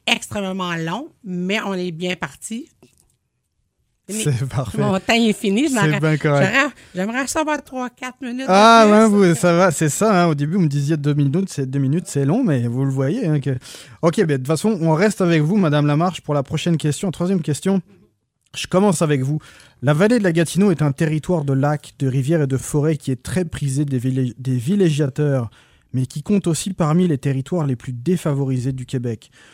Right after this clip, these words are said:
Speaker 2: Son moteur économique historique, la foresterie, est malmené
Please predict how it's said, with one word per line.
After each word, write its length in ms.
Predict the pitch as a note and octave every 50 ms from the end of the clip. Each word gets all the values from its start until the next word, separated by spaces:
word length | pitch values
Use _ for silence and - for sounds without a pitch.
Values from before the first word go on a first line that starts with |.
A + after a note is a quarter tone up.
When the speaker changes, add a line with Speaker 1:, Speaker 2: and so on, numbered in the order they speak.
| _ _ _
Speaker 2:
Son 200 | - - C#3 C3+
moteur 420 | C#3+ D#3+ F3 E3 - G#3+ G#3+ F#3+ D#3+
économique 540 | C#3+ - D#3+ D#3 D#3 D3+ D#3 D3+ C#3 -
historique, 720 | - G3 G3 - - - G3 E3+ D#3+ E3 D#3+ C3+ - - - B2
la 120 | B2 A#2
foresterie, 760 | - - E3 D#3+ E3 E3+ - - - D#3+ D3 D#3 G3 F#3 - -
est 100 | C#3 C3
malmené 680 | C3 C#3+ D#3 F3+ F3+ E3+ E3+ D#3 D#3 D3+ D#3+ D#3+ D#3+